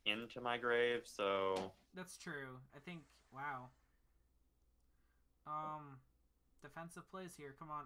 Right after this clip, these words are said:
Speaker 2: I need, I need a good card. That is not the card I would wanted to see. <clears throat> I just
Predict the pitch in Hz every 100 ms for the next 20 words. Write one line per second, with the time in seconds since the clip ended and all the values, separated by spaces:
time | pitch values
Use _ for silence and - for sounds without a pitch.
0 | - 147 170 180 170 139 - _ _ _
1 | _ _ _ _ _ 147 185 208 175 156
2 | - 156 - 139 196 214 139 - - -
3 | - - _ - - _ _ - - _
4 | _ - - _ _ _ _ - - _
5 | - - - - _ _ _ _ _ _
6 | _ _ _ _ - - - - - -
7 | - 165 202 185 196 196 180 165 185 190
8 | 175 160 - 175 123 127 _ _ _ _
9 | _ _ _ _ - _ _ _ _ _
10 | _ - _ _ _ - _ _ - 381
11 | 247 - - - _ _ - - - -
12 | _ - - - - _ _ - 156 170
13 | 170 175